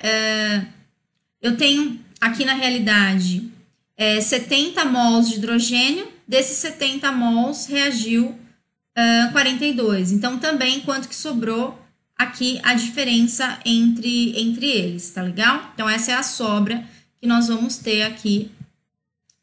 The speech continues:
nesse reator. O que que significa aqui, pessoal? Tá? O que que eu coloquei aqui? Deixa eu até voltar aqui um pouquinho. Qual vai ser as quantidades aqui de saída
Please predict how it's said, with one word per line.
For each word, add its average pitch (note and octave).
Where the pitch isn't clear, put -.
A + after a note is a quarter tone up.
nesse A#3
reator. A#3+
O -
que A4
que -
significa F4
aqui, G#3
pessoal? F#3
Tá? A#3
O -
que E4+
que A4+
eu G#4+
coloquei D#4
aqui? B3+
Deixa -
eu -
até G#3
voltar G#3
aqui G3
um G3
pouquinho. A#3
Qual B4
vai A4+
ser F#4
as D#4+
quantidades A#3+
aqui A3+
de A#3
saída B3